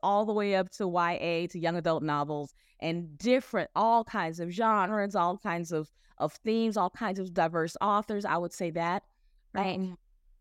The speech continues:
Speaker 1: I would say if you are a fine arts teacher,
Speaker 2: Mm-hmm.
Speaker 1: remember to look for, uh, well, two things: math and science and fine arts. Those are those places where you really have,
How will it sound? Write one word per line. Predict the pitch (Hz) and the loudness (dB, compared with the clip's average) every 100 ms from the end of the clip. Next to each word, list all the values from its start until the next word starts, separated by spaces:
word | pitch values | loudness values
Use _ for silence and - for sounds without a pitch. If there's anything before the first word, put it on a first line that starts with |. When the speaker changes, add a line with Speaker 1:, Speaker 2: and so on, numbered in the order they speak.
| _ - | _ -4
Speaker 1:
I | 196 254 | 0 2
would | 330 370 311 | 2 -2 -4
say | - 208 202 190 | -2 0 2 2
if | 170 - | -2 -4
you | 214 294 | 0 2
are | 208 | 2
a | 160 - | 0 -4
fine | - 180 180 - | -2 0 0 -2
arts | 143 175 - | -2 -2 -6
teacher, | - 240 - 330 427 - - | -4 -4 0 0 0 -6 -8
Speaker 2:
Mm-hmm. | 208 180 185 180 _ _ - | -6 -4 -6 -8 _ _ -2
Speaker 1:
remember | 262 277 359 440 - | 2 4 2 2 0
to | 381 359 | -2 -4
look | 254 220 254 _ | -2 0 0 _
for, | _ 226 196 196 185 - | _ -4 2 2 2 2
uh, | 202 | 0
well, | 208 247 | 2 0
two | 214 247 | 0 -6
things: | 214 123 127 _ _ - | -4 -6 -8 _ _ -2
math | 190 190 202 | 2 2 0
and | 160 | -2
science | 240 254 311 311 - _ | 0 0 0 -6 -12 _
and | 180 190 190 | -2 -2 -2
fine | - 180 170 | -2 -2 0
arts. | 117 - - - _ _ 170 | -2 -4 -12 -20 _ _ -4
Those | 180 220 302 349 | 4 4 4 0
are | 294 | 0
those | 196 185 | 0 -2
places | - 180 175 170 170 | -2 -2 -2 -4 -2
where | 160 | -2
you | 170 165 | -2 -6
really | 151 160 180 220 262 | -4 0 2 2 -2
have, | 269 - 185 165 160 160 | -4 -6 -4 -2 -2 -4